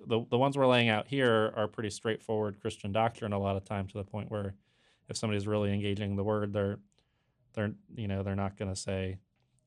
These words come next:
"Well, the Bible doesn't have any authorita-, authority over me," but, um, there,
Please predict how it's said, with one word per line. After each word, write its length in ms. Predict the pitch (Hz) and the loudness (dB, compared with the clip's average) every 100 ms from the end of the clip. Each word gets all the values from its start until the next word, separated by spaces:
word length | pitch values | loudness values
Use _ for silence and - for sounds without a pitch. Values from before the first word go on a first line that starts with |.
| - | -2
"Well, 260 | 95 90 - | -2 -2 -10
the 60 | 113 | 0
Bible 260 | 98 98 | 2 2
doesn't 240 | 95 95 - | 0 -4 -4
have 180 | 98 | -2
any 160 | 95 95 | 0 -2
authorita-, 520 | 95 110 101 107 107 - - | -2 -2 -2 -4 -6 -6 -6
authority 560 | 117 101 120 117 101 | -4 0 2 2 2
over 180 | 98 98 | 0 0
me," 280 | 95 95 95 - | -2 -4 -6 -4
but, 180 | 101 98 | -2 0
um, 340 | 92 92 95 - _ _ _ _ _ _ _ _ _ | -2 -4 -8 -14 _ _ _ _ _ _ _ _ _
there, 340 | 107 98 98 | 0 0 0